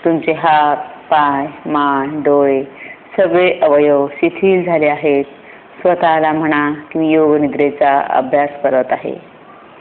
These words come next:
मनाची अशी एकाग्रता साधली आणि शरीर पूर्णपणे स्तब्ध झाले की एक संकल्प करायचा, चांगले काम करण्यासाठी संकल्प करायचा.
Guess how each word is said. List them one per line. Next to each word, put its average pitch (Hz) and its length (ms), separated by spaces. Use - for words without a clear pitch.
मनाची 185 600
अशी 165 440
एकाग्रता 151 500
साधली 165 500
आणि 151 320
शरीर 151 340
पूर्णपणे 147 540
स्तब्ध 151 380
झाले 170 380
की 170 180
एक 175 180
संकल्प 147 460
करायचा, 147 420
चांगले 185 340
काम 180 260
करण्यासाठी 160 640
संकल्प 156 500
करायचा. 156 460